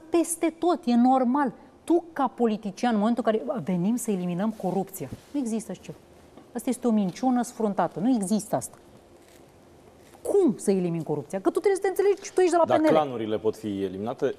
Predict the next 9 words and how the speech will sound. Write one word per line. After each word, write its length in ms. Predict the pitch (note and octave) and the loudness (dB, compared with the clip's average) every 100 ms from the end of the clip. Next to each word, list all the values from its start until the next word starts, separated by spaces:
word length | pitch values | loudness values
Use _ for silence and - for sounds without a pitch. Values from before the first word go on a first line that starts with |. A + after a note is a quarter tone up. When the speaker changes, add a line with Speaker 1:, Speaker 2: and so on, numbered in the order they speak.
| - | -6
Speaker 2:
Și-a 140 | B2+ | -4
dat, 260 | C#3 C3+ C#3 | -4 -4 -4
uh, 200 | A#2+ A#2 | 0 0
demisia 380 | A2 A#2 A#2 A2+ | 0 -2 -4 -4
șeful 340 | - A#2 A2+ | -4 -6 -4
Poliției 460 | G#2 G#2+ G#2+ - G2+ | 0 0 -2 0 0
Române, 680 | F#2+ G2 F#2+ F#2 F2 E2 E2 - | 0 -2 -4 -4 -6 -8 -14 -12
Liviu 380 | F#2 E2+ E2+ E2 - | -10 -6 -6 -8 -12
Vasilescu. 600 | D2+ D2 - C#2 - - | -12 -10 -12 -14 -16 -20